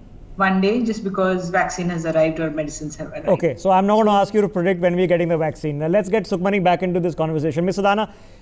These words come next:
Speaker 2: you know, the conversation that, you know, uh, Anurag and I keep on having, I've been having this for now three months, is that while alternatives are being found, and especially in an industry like yours,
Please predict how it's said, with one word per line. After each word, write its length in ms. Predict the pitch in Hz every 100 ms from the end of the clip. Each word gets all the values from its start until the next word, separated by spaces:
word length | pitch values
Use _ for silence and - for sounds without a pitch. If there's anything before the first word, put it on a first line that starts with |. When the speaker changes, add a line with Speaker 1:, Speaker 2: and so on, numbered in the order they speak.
| -
Speaker 2:
you 120 | 190
know, 320 | 214 226 220 - - - - - - - - - -
the 320 | 170 202 202
conversation 760 | 196 185 208 233 240 247 233 240
that, 240 | 220 202
you 80 | 202
know, 400 | 190 202 214 - - - -
uh, 240 | 175 170 170 - - - - - - - - - - -
Anurag 340 | 165 180 196 196
and 100 | 190
I 100 | 190
keep 200 | 185 196
on 100 | 170
having, 320 | 156 170 170
I've 100 | 160
been 140 | 165
having 300 | 147 160 170
this 120 | 175
for 120 | - 170
now 140 | 165
three 280 | - 170 180
months, 580 | 160 151 117 - - - - - - - - 185
is 140 | 170
that 140 | 202
while 220 | 170 202 214
alternatives 800 | 180 190 180 226 233 240 233 220
are 80 |
being 220 | 190 208 185
found, 320 | 190 160 147
and 80 | 151
especially 400 | - 170 196 202
in 60 |
an 80 | 196
industry 360 | 170 160 - 185
like 260 | 170 -
yours, 580 | 175 175 139 127 120